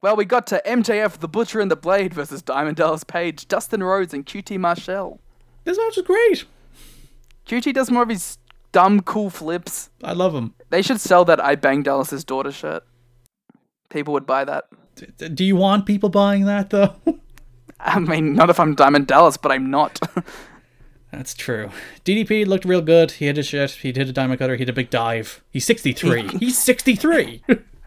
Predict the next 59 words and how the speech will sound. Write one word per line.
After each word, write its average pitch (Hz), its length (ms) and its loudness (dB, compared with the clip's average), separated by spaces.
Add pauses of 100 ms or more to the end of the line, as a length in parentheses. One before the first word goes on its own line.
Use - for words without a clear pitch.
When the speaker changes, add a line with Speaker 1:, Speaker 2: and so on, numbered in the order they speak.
(320)
Speaker 1:
Like, - 280 -2 (260)
he, - 120 -14
he 240 240 0
got 294 240 8
so 170 580 4
much 165 260 2
offense. 139 580 -2 (440)
Speaker 2:
I 226 160 0
don't 440 180 0
mind. 214 380 4
I, 185 220 -8
for 170 220 -2
some 285 200 2
reason, 175 460 0 (420)
l-, 165 80 -4
as 170 240 2
I 185 40 2
said, 180 180 4
I 156 140 6
was 165 140 2
mad 202 300 2
about 165 300 2
this 151 200 0
last 143 340 -4
week 104 360 -12 (240)
because 135 300 0
it 151 60 0
was, 135 140 0
like, 139 160 2
four 139 320 4
on 120 220 2
one 123 480 0 (260)
and 113 180 -6
he 113 100 -2
was 107 100 -4
fighting 123 280 -4
off 117 200 0
all 120 100 4
these 113 160 -4
people 120 200 -6
by 110 100 -4
himself. 113 400 -4
I'm 196 140 -2
kind 302 180 2
of - 80 0
fine 123 320 -2
with 123 140 -2
him 123 120 0
within 117 280 0
the 113 200 -4
context 117 480 -6
of 117 60 -6
a 113 60 -6
wrestling 113 360 -8
match 113 200 -8
getting 123 180 -6
a 110 60 -10
hot 107 220 -10
tag. 107 360 -12